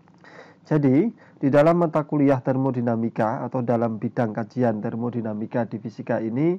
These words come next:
objek yang akan dipelajari ini adalah objek tentang panas.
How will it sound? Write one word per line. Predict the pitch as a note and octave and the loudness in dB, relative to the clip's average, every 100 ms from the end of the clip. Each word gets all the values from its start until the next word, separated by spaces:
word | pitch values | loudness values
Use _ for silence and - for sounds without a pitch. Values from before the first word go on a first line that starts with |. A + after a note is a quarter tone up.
| - - _ _ | -6 -20 _ _
objek | - - - D#3+ D3+ | -6 -6 -2 -2 2
yang | C3 B2+ | 0 0
akan | B2+ C3 B2 | -2 -2 -2
dipelajari | A#2 B2+ A#2+ G#2 A#2+ A2 C3+ E3+ F#3+ - _ - | -2 -2 -2 -2 -4 0 4 4 2 -6 _ -6
ini | B2 C3 D3 | -2 -2 -2
adalah | C#3 B2 A#2 A2+ B2 - | -4 -4 -4 -2 -4 -6
objek | B2 - - B2+ B2 | -10 -10 -6 -4 -4
tentang | - A#2 A#2 B2 B2 C3 C3 _ _ | -8 -8 -4 -4 -2 -6 -12 _ _
panas. | G#2+ G2+ G#2 - - _ | -8 -6 -10 -12 -20 _